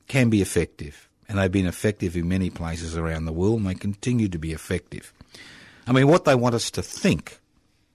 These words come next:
is that resistance is useless, that irrespective of all the allegations that have been made regarding the Liberal National Party over the last few years,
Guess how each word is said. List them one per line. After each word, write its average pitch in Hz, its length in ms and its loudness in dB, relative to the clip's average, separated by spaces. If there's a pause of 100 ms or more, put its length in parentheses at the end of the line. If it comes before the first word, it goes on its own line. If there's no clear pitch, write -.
(540)
is 107 260 0
that 82 360 -2 (600)
resistance 110 960 0 (420)
is 87 240 -4
useless, - 840 -4 (480)
that 107 120 0
irrespective 117 1200 2 (100)
of 85 340 -6 (300)
all 110 240 2
the 113 140 2
allegations 104 600 -2
that 98 80 -2
have 95 100 -2
been 90 140 0
made 92 320 0 (320)
regarding 92 460 2
the 87 60 -2
Liberal 90 300 0
National 87 460 -4
Party 82 680 -6 (240)
over 90 140 -2
the 85 120 -2
last 82 440 -2
few 85 240 -4
years, 85 640 -4